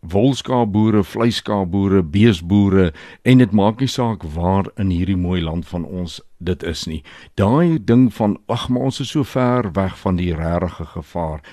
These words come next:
dit vlieg net nie meer nie. Daai is so ver verwyder van die waarheid, dis net nie waar nie. Ek sê vir jou baie, baie dankie, Leon, dat ek, eh, met jou kon gesels het. Ek, eh,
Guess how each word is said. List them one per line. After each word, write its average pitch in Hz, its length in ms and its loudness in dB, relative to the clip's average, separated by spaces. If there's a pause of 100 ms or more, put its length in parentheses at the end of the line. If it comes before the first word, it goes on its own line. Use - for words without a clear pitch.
(140)
dit - 260 -2 (180)
vlieg 135 420 -2
net 95 260 0
nie 98 100 2
meer 85 240 0
nie. 85 140 -4
Daai 135 500 2 (100)
is - 280 -4
so 156 200 0
ver 120 420 -2
verwyder 90 460 -2
van 92 160 -8
die 87 100 -4
waarheid, 82 360 -6
dis 85 180 -6
net 90 220 -8
nie 90 120 -6
waar 80 320 -6
nie. 78 160 -8 (540)
Ek 147 140 -4
sê 202 160 -2
vir 190 120 -8
jou 180 80 2
baie, 123 420 -2
baie 113 280 0
dankie, 101 400 2
Leon, 101 520 2
dat 90 220 0
ek, 92 220 -4
eh, 87 240 0
met 87 220 0
jou 101 120 2
kon 101 180 0
gesels 107 480 -4
het. 135 180 -4
Ek, 78 300 -10
eh, 85 100 -2